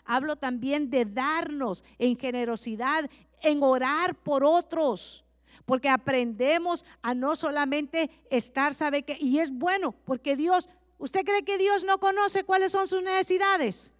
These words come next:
¿Hay alguien aquí que cree que no conoce que Dios co-, eh, ah, eh, conoce lo que hay en su corazón? Sí lo sabe, pero Dios se agrada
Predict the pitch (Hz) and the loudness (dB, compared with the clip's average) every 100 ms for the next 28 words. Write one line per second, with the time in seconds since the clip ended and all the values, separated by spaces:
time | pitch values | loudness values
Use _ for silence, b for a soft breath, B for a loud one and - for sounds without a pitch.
0 | _ _ _ _ _ - 269 330 311 359 | _ _ _ _ _ 0 2 2 4 6
1 | 392 359 349 311 - 359 - 320 320 349 | 6 4 2 0 2 0 0 -4 0 0
2 | 359 302 285 339 359 330 285 311 349 339 | 0 0 4 4 6 4 4 2 2 2
3 | 277 - B B - 302 285 285 302 339 | -2 -2 B B 2 4 4 4 6 6
4 | 359 - B B _ - 339 - 311 294 | 6 0 B B _ -14 -8 -2 -2 2
5 | 311 302 311 - 311 320 320 359 339 339 | 2 2 -2 2 2 2 2 2 2 2
6 | 359 370 359 370 359 392 440 494 311 175 | 2 0 2 2 2 2 4 2 -2 -8
7 | _ _ _ _ _ - 370 403 403 - | _ _ _ _ _ 2 4 4 2 -2
8 | 370 440 415 311 175 _ _ b b b | -2 -2 0 0 -2 _ _ b b b
9 | - 320 311 302 339 381 - 330 311 285 | -4 0 0 0 2 2 0 -2 0 -2
10 | 302 330 359 370 330 214 | -2 0 0 -2 -4 -10